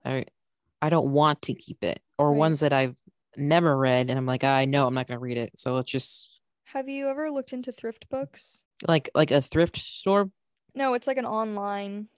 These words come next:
Speaker 2: That's where I got most of my textbooks in college, was thrift books. You should
Speaker 1: Oh,
Speaker 2: try to
Speaker 1: no.
Speaker 2: see.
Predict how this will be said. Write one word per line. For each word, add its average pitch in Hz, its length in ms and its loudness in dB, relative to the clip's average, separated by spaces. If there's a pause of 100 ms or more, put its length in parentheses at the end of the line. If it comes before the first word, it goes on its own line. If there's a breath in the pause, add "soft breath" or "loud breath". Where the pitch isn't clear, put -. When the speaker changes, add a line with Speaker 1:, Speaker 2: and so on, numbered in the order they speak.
Speaker 2:
That's 233 200 -8
where 277 100 -4
I 269 60 -6
got 226 240 -4
most 214 320 -6
of 214 80 -6
my 208 120 -8
textbooks - 560 -12
in 214 100 -12
college, - 360 -8
was 214 140 -12
thrift - 280 -12
books. - 500 -12 (480)
You 233 100 -10
should 202 200 2
Speaker 1:
Oh, - 0 -
Speaker 2:
try 175 200 4
to - 140 0
Speaker 1:
no. - 0 -
Speaker 2:
see. 233 580 -8